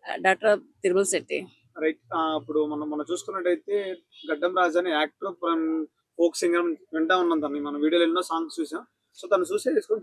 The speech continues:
Speaker 2: చనిపోయింది. తన భార్య కారణం ఉన్నట్టుగా ఉంది. So వాళ్ళ భార్య కూడా చెప్పేది ఏంటంటే, "మంచిగా ఉండేవాళ్ళం, అండర్‌స్టాండింగ్ లేకపోవడం వల్ల ఇలా అయిపోయింది, నాదేం లేదని" తను కూడా బాధపడుతుంది.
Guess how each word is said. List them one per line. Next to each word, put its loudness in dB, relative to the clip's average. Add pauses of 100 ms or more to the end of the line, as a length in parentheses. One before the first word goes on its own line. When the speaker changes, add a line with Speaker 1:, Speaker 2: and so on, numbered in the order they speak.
Speaker 2:
చనిపోయింది. -2
తన 0
భార్య 2
కారణం 0
ఉన్నట్టుగా -2
ఉంది. -14 (400)
So 10
వాళ్ళ 8
భార్య 8
కూడా 10
చెప్పేది 6
ఏంటంటే, 2 (300)
"మంచిగా 4
ఉండేవాళ్ళం, 4
అండర్‌స్టాండింగ్ 0
లేకపోవడం 0
వల్ల 0
ఇలా 4
అయిపోయింది, 2
నాదేం 2
లేదని" 4
తను -2
కూడా 2
బాధపడుతుంది. 0